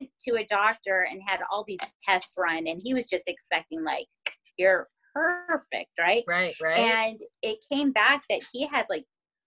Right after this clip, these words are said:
Speaker 1: like, severe heavy metal poisoning and had to,
Speaker 2: <gasps>
Speaker 1: like, do, like, a certain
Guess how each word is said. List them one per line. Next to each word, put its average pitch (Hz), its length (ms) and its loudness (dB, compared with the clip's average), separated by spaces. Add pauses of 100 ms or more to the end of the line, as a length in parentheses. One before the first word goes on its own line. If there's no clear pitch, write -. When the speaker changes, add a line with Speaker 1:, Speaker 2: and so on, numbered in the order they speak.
(120)
Speaker 1:
like, 185 160 -2
severe 214 640 4 (120)
heavy 214 320 -2
metal 180 520 2 (140)
poisoning 190 640 -8 (380)
and 190 80 6
had 214 240 8
to, 240 60 6
Speaker 2:
<gasps> - 20 6
Speaker 1:
like, 180 280 2
do, 233 320 2
like, 185 200 2
a 160 80 0
certain 208 480 -2